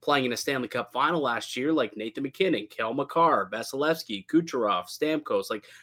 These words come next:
these are some of the best in the world, don't get me wrong, but there's something different when, like, you're wearing your team's flag and you're, you're, you know, playing with pride for your country. You know what I mean?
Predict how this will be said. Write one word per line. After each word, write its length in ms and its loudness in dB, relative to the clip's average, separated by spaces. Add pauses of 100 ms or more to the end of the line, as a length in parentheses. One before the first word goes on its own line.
these 220 6
are 100 12
some 240 4
of 140 0
the 180 -4
best 320 -2
in 60 -6
the 80 -2
world, 400 2
don't 160 4
get 160 0
me 80 -2
wrong, 540 4 (840)
but 280 6 (260)
there's 180 -4
something 460 4
different 500 2
when, 240 -2
like, 300 -6 (320)
you're 160 2
wearing 720 4
your 160 -2
team's 400 -2
flag 500 -4
and 100 -4
you're, 220 0
you're, 260 0 (320)
you 120 2
know, 140 4
playing 480 4
with 180 0
pride 480 4
for 140 -4
your 140 -2
country. 680 -6 (100)
You 160 2
know 100 8
what 140 8
I 40 4
mean? 340 4